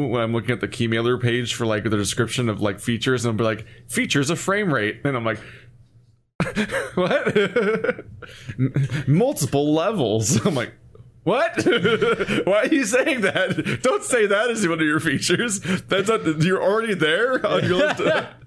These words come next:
Speaker 1: Like, that's when you're in trouble, is when you look at the list of features for a game and they're like, "Multiple songs, multiple levels." And I'm like, "Oh no."
Speaker 2: Yeah.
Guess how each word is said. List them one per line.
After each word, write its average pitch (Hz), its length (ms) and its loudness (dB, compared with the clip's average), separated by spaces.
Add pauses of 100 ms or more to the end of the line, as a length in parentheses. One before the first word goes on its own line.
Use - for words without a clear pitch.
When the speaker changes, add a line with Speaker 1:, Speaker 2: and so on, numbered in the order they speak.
(300)
Speaker 1:
Like, 185 220 0 (400)
that's 165 140 -2
when 185 100 0
you're 175 120 2
in 160 80 0
trouble, 160 340 0
is 156 60 -2
when 160 80 2
you 151 60 2
look 147 100 -2
at 160 100 -2
the 147 60 2
list 139 240 0
of 139 80 0
features 135 320 0
for 147 140 0
a 127 60 -2
game 127 280 0
and 131 120 2
they're 127 80 4
like, 123 340 0 (420)
"Multiple 156 540 2
songs, 143 640 0
multiple 196 560 2
levels." 185 500 0
And 135 80 2
I'm 139 140 2
like, 123 240 0 (720)
"Oh 127 240 2
no." 104 840 0
Speaker 2:
Yeah. 113 440 2